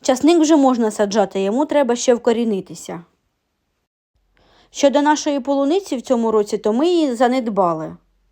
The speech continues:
Посадили під агроволокно. Хотіли зробити як краще, але виявляється, що ми вибрали неправильне агроволокно.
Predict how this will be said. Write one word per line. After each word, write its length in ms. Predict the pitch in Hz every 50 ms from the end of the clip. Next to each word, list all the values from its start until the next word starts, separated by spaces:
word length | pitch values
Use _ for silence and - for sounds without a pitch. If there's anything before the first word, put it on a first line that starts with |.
| _ _ _ - - _ _ _ -
Посадили 460 | 240 240 - 277 247 311 339 339 320
під 180 | - 262 202 -
агроволокно. 760 | - 247 254 269 262 254 240 247 254 247 240 247 226 214 202
Хотіли 420 | 202 - 226 220 294 320 320 302 262
зробити 420 | 254 247 240 208 240 240 240 226
як 180 | 220 220 214 -
краще, 460 | - 269 302 339 339 - - 269 214
але 380 | 208 214 226 247 262 254 - - -
виявляється, 800 | 180 214 202 220 220 220 208 202 240 277 311 330 311 - 254 233
що 200 | 220 - 254 220
ми 100 | 220 208
вибрали 440 | 202 247 262 240 247 240 226 220 214
неправильне 560 | 208 208 208 220 233 247 254 240 240 226 220
агроволокно. 920 | 208 208 202 196 226 214 202 202 208 208 208 208 - 202 190 175 170 175